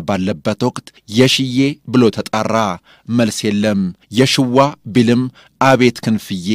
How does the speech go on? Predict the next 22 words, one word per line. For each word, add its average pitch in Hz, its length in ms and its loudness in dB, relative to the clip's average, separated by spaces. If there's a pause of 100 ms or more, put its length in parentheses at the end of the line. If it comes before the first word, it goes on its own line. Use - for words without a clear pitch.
(180)
አላለችውም። 104 680 -2 (380)
ወደ 117 260 2
ጓዳ 101 340 -2
ገባ። 87 280 -6 (440)
የሺ 131 240 0 (340)
ቁጭ - 280 -8 (100)
ብላለች። 98 580 -2 (260)
«ለምን 120 420 2 (260)
ዝም 123 260 0 (100)
ትያለሽ?» 104 540 -2
ብሎ 104 220 -4 (340)
ክንፈ 131 340 -2 (580)
የሺዬን 101 680 -2
መታት። 95 520 -6 (220)
የሺ 139 220 2 (240)
እንደ 143 260 2
ሁሌ 113 240 0 (100)
ሁሉ 101 240 -2 (400)
ዝም 127 300 2
አላለችውም። 98 640 -2 (420)
«ለምን 131 360 4 (120)
ትመታኛለህ?» 101 880 -4